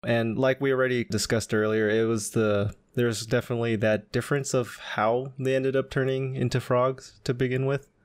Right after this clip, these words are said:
Yeah, that's definitely the really big differences here.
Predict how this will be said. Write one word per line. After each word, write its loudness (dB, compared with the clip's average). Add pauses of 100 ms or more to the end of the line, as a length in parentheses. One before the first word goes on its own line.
(640)
Yeah, 0
that's 0
definitely -2
the 0
really 0
big -2
differences -2
here. -2